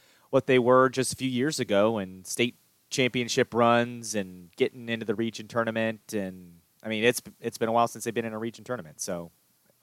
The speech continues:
we'd love to see 'em there. But moving on to back to spring sports. Baseball, uh, I said Wilson wasn't gonna lose a game in the district. They were gonna run the table.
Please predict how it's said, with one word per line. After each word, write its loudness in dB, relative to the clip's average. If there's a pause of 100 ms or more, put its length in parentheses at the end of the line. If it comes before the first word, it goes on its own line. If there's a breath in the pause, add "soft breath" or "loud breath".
(220)
we'd -10
love -6
to -12
see -6
'em -8
there. -14
But 2 (640)
moving 4
on 8
to 2 (160)
back 8
to -4
spring -6
sports. -2 (1160)
Baseball, 10 (460)
uh, 8
I 8
said 4
Wilson 4
wasn't 0
gonna -2
lose 0
a -2
game 4
in 0
the 6
district. 6
They 4
were 4
gonna 0
run 2
the -6
table. 6